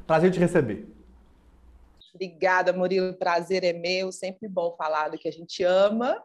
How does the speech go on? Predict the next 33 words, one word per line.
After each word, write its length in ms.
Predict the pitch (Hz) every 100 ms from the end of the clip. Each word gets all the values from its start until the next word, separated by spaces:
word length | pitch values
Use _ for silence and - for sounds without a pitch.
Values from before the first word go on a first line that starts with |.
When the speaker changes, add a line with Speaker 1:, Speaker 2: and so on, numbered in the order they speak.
| _
Speaker 2:
né? 320 | 233 226 381
E 140 | 349 220
aí 180 | 196 196
é 80 |
bom. 280 | 196 180 214 285 _
Você 140 | -
deve 240 | 180 185
tá 80 | 190
querendo 340 | 190 190 196 196
pegar 240 | 196 196
minha 140 | 208
cadeira 400 | 202 214 190 190
por 80 | 196
causa 260 | 220 220 277
disso, 360 | 320 330 247 -
hein? 100 | 269 - _ _ _ _ 185
Speaker 1:
É 0 |
Speaker 2:
Mas 500 | 131 139 135 175 175
Speaker 1:
isso. 80 | 170
Speaker 2:
eu 100 | 180
sou, 300 | - 196 -
eu 80 | 175
sou 200 | 180 196
realmente 440 | 202 196 196 190
apaixonada 680 | 196 190 - 196 185 180 175
nesse 280 | 170 165 -
tema 320 | - 160 165
que 80 | 165
a 40 |
gente 180 | 160 -
vai 140 | 156
falar 320 | 156 151 147 143
hoje. 640 | 147 160 180 180 180 190